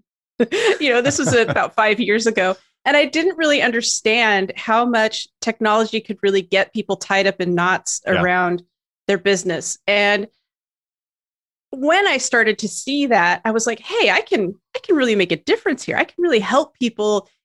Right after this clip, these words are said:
Speaker 1: in a different way." And as much as I love working at the city and, you know, affecting, like, you know, big groups of people, as a former Peace Corps volunteer, I really missed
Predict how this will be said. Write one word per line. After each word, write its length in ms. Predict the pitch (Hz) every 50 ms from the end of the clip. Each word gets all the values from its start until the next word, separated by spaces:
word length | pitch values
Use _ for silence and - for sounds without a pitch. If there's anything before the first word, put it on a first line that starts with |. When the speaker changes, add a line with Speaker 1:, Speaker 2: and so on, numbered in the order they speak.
| -
Speaker 1:
in 80 | 214 214
a 60 | 208
different 380 | 180 226 208 - 190 175 - 190
way." 360 | 233 240 226 196 175 165 170
And 260 | - 208 214 220 214 - - -
as 180 | 247 220 240
much 240 | 262 302 359 381 339
as 100 | 330 247
I 160 | 254 240 233
love 380 | 226 220 208 220 233 226 226 226 _ -
working 300 | - 220 214 - 226 214
at 80 | 196 -
the 60 | 190
city 520 | - - - 220 214 220 208 202 202 202
and, 300 | 190 180 180 185 185 165 - _ _ -
you 80 | 202
know, 140 | 190 175 160
affecting, 680 | - - _ - - - - - 202 190 190 185 175 160
like, 200 | 180 147 - _ _ _ _ _ _ _ -
you 120 | - 196 175
know, 80 | - - _ -
big 180 | 226 202 -
groups 240 | - 208 202 - -
of 100 | 180 -
people, 540 | _ - 349 403 - 254 226 196 185 185 - _ _ _ _ _ _ _ _ -
as 140 | 262 262 240
a 80 | 247
former 380 | 233 _ - 339 370 349 302 262
Peace 320 | _ _ - 302 381 -
Corps 240 | - _ - 240 220
volunteer, 500 | - 190 180 180 175 175 - 196 175 - -
I 160 | - 403 381 285 -
really 360 | 202 190 262 285 277 233 202
missed 460 | 185 190 202 202 185 180 - - _